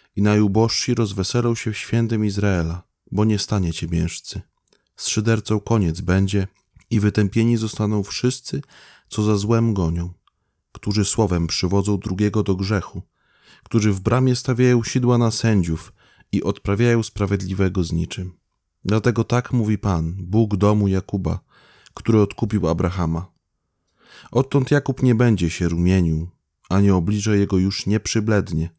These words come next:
bo gdy ujrzy swe dzieci, dzieło mych rąk, wśród siebie, ogłosi imię moje jako święte.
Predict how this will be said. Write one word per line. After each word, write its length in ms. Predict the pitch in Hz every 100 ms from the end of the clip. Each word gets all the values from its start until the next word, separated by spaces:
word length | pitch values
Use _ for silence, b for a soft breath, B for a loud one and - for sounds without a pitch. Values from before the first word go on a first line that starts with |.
| _ b b b b b -
bo 140 | 107
gdy 200 | 107 113
ujrzy 360 | 98 165 147 147
swe 240 | - 139
dzieci, 540 | 120 107 - - 85 - _ _ _ _ -
dzieło 300 | 90 110 104
mych 220 | 98 87
rąk, 460 | 95 92 120 - _ _ _ -
wśród 320 | - 95 -
siebie, 500 | - 110 90 80 95 _ _ _ B B B
ogłosi 500 | 92 101 135 - -
imię 220 | 156 160
moje 300 | 147 147 143
jako 260 | 139 131 120
święte. 580 | - - 101 80 -